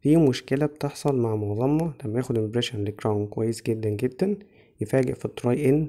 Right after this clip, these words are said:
يلاقي ال-، الكراون شورت، او في الدليفري يلاقي فيه مشكلة في الكونتاكت، اوبن كونتاكت او ديفيشن كونتاكت. من ضمن الاسباب المشهورة جدًا هو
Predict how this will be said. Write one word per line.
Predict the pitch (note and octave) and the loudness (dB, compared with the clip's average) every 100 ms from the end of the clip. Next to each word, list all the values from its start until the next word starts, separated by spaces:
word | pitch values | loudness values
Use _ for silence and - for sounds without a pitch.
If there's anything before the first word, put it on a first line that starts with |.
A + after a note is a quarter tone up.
| - | -4
يلاقي | A2+ A#2 A#2+ E3 G#2 | -2 2 0 0 -4
ال-، | G2+ G2 G2 G2+ G#2+ G#2 _ _ _ _ - | -4 -6 -8 -8 -12 -16 _ _ _ _ -10
الكراون | A2 - A#2+ A2 | -8 -2 0 2
شورت، | G#2 C#3+ E3+ - _ _ _ _ _ _ - | 2 0 0 -8 _ _ _ _ _ _ 0
او | C#3 D3+ D3 - _ | 2 2 -2 -18 _
في | A2+ | -6
الدليفري | G#2 G#2 G#2 B2 C3+ C#3 B2+ | -4 -6 -2 2 2 4 2
يلاقي | A2+ B2 | 2 0
فيه | A#2+ B2+ | 0 0
مشكلة | A#2 G#2+ - | 0 0 -4
في | A#2 | -2
الكونتاكت، | G#2+ - A#2+ A#2+ - - | -4 -2 -2 -2 -8 -6
اوبن | B2+ A#2 | -2 -2
كونتاكت | A2 A#2 A#2 A#2+ - - _ _ | -2 -2 -4 -8 -12 -20 _ _
او | A#2 | -2
ديفيشن | A2 G#2+ - A2+ A2 A2 - - | 0 -2 -4 -4 -6 -8 -14 -14
كونتاكت. | - G2 - - _ _ _ _ _ _ A#2 | -8 -8 -10 -20 _ _ _ _ _ _ -4
من | A2 | 0
ضمن | B2+ D3+ | 2 2
الاسباب | C#3+ - - - B2+ - | 0 -2 -6 -2 -2 -2
المشهورة | - G#2+ G#2 A#2+ B2 A#2+ | -6 -6 -4 -2 0 0
جدًا | B2 C3 D3 C#3 | -4 -2 -2 -2
هو | A#2+ B2 C#3 | -2 -4 -4